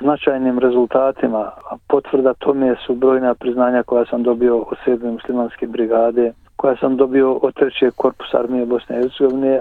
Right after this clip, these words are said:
a najveće priznanje koje sam dobio jeste zlatno slovo A od ratne oficirske škole koja je odvijala svoj rad u Zenici i srebrnu plaketu od generalštaba armije Bosne i Hercegovine.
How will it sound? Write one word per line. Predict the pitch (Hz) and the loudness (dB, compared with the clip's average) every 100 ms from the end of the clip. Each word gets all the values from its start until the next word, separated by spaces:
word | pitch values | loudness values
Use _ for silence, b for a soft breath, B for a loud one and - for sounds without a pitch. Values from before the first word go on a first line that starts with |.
| - | -2
a | 127 123 117 110 | -4 -4 -4 -4
najveće | 131 135 127 - 123 | 0 2 0 0 -4
priznanje | - 123 127 127 131 123 - | -4 -6 0 0 2 -2 -2
koje | 143 135 | 0 0
sam | 139 127 | 0 0
dobio | 127 135 131 | 0 2 2
jeste | 123 131 120 135 120 - - | 4 2 0 -2 -2 -6 -2
zlatno | 135 131 - 127 117 | 2 2 2 -2 -2
slovo | - 123 123 131 | 0 0 0 2
A | 131 123 - | 2 0 0
od | 127 - | -2 0
ratne | 127 - 120 | 0 0 -4
oficirske | - 127 127 117 - 117 | -2 -2 -2 -2 -4 -4
škole | - - 127 120 117 113 | -4 0 2 2 2 0
koja | - 117 | 0 2
je | 113 113 - - | 2 0 -4 -10
odvijala | 120 110 127 127 117 - | -10 -2 2 2 0 0
svoj | 123 | 2
rad | 120 120 110 | 2 0 -2
u | |
Zenici | 113 147 151 165 156 | -2 -2 0 0 0
i | - 190 202 - - | 2 2 2 -2 0
srebrnu | 151 147 139 127 - | 2 2 0 -2 0
plaketu | 127 - 151 156 139 131 | -2 0 -2 0 2 2
od | 127 | 0
generalštaba | 120 123 131 135 127 117 - 120 117 | -2 0 0 2 0 0 -2 0 2
armije | 123 123 117 | 2 0 -2
Bosne | 117 110 - 104 | 0 -2 -2 -6
i | |
Hercegovine. | 107 - - - - | -6 -10 -16 -16 -16